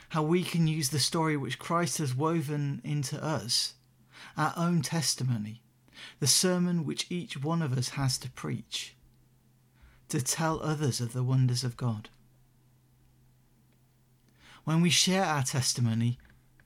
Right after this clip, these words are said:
our story, something special happens. This is why early Methodists would do this on a regular basis.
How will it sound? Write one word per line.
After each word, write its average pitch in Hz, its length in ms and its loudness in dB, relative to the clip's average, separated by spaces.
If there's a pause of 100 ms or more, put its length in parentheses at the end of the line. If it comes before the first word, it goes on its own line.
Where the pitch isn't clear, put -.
(160)
our 139 200 2
story, 156 440 2
something 160 380 0
special 175 440 0
happens. 131 640 -4 (1400)
This - 160 6
is 180 120 4
why 180 240 4
early 180 280 2
Methodists 160 680 0
would 143 140 -2
do 156 120 2
this 147 240 -2
on 156 120 0
a 151 60 -2
regular 143 380 -2
basis. 151 760 -4